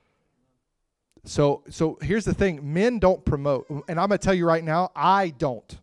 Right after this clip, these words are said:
I have no control at all. At least I do my best to take my hand completely off of who does anything in this house, including myself. They know because they've watched me process it.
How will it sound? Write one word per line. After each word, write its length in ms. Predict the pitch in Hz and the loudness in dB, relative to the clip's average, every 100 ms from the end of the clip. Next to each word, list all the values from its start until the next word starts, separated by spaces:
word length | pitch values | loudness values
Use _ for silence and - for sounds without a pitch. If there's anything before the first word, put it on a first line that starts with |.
| _ _ _ _ _ _ _ _ - | _ _ _ _ _ _ _ _ 2
I 220 | 165 226 | 6 6
have 320 | 196 196 139 | 4 0 -2
no 380 | 151 160 185 208 | -6 -2 0 0
control 760 | - 180 160 - 156 120 - - _ _ _ _ _ _ 165 | -2 -10 -8 -4 -2 -2 -8 -20 _ _ _ _ _ _ -4
at 140 | 156 | 0
all. 120 | 143 | 0
At 60 | 156 | -2
least 260 | 180 170 | -6 -2
I 120 | 175 151 | -2 -2
do 160 | 165 | -4
my 220 | 165 143 | -4 -4
best 520 | 127 110 160 - - - - _ _ | -6 -2 -2 -2 -10 -16 -18 _ _
to 100 | - | -10
take 260 | - 175 175 | -2 -2 0
my 160 | 156 | -6
hand 280 | 156 160 143 | -6 -8 -8
completely 680 | - 139 - 165 196 196 180 - | -10 -10 -6 -6 -6 -10 -10 2
off 440 | 156 123 - - - _ _ _ | 2 2 -4 -14 -20 _ _ _
of 140 | 151 - | -8 -2
who 240 | 135 185 | 0 0
does 280 | 160 147 - 185 | -2 -6 -8 -6
anything 400 | 160 143 127 120 | -6 -6 -10 -10
in 100 | 123 | -10
this 160 | 123 | -10
house, 320 | 107 - - _ _ _ _ | -14 -20 -20 _ _ _ _
including 760 | 180 170 - 240 285 240 170 147 | -6 -2 -2 0 0 -2 -6 -8
myself. 800 | 170 185 - - 175 - - - _ _ _ _ _ _ _ _ _ | -6 -8 -8 -6 -6 -6 -14 -20 _ _ _ _ _ _ _ _ _
They 260 | 143 220 262 | 2 4 4
know 380 | 190 220 311 | 6 6 6
because 320 | 220 196 208 160 | 2 2 2 4
they've 200 | 208 170 | 4 6
watched 360 | 202 208 - | 4 4 -4
me 100 | 196 | -6
process 580 | - 185 190 - 220 - | -2 2 2 2 -2 0
it. 200 | 269 | -2